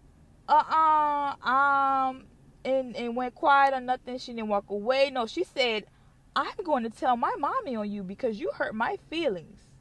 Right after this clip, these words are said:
How many of us get our feelings hurt by somebody and, and, and,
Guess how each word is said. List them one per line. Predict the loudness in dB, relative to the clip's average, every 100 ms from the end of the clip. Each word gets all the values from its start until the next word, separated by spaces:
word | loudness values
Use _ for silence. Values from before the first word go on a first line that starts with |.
| _ -20 -20 -20 _ -20 -20 -20
How | -14 0 0 0 -4
many | -8 -10 -4
of | -4 -2
us | -2 -4 -4
get | -4
our | -2 -2
feelings | -6 -6 -6 -6 -6
hurt | -6 -6 -8 -20 -20 _ _ -20 -4
by | -4
somebody | -2 -8 -4 -4 -4 -6 -14 -18 -20 -20 -14
and, | -12 -12 -10
and, | -10 -8
and, | -10 -12